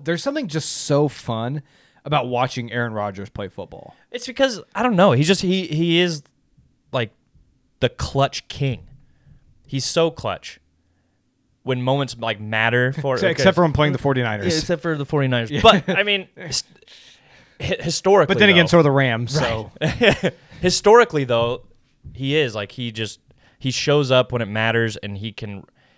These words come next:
Speaker 2: he can turn, turn a game around in an instant. And so it's honestly really hard. It was hard for me to pick between Aaron Rodgers and Peyton Manning because of,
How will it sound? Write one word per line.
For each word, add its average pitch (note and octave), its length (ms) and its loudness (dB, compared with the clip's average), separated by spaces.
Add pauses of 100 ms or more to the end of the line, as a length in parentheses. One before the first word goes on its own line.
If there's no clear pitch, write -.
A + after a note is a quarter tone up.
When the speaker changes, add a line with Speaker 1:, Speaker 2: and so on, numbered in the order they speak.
(320)
Speaker 2:
he A2+ 140 -10
can A2 240 -8 (160)
turn, B2+ 420 -4 (520)
turn D3+ 200 -6
a C#3 40 -4
game A#2+ 260 -2
around G#2 400 -2
in G2 80 -6
an F2+ 120 -10 (120)
instant. G2+ 480 -10
And F#2+ 380 -14
so F#2+ 420 -6 (1300)
it's D3 160 0
honestly E3+ 320 4
really C3+ 240 0
hard. A#2 220 -4
It B2 80 -2
was A#2+ 140 -8
hard C#3 260 -4
for A#2 80 -16
me A2 100 -10
to G#2 80 -12
pick - 220 -12
between G#2 260 -16
Aaron G2 160 -12
Rodgers G2 320 -10
and G2 220 -6
Peyton F#2+ 240 -10
Manning F2+ 340 -10
because F2+ 340 -12
of, E2+ 220 -16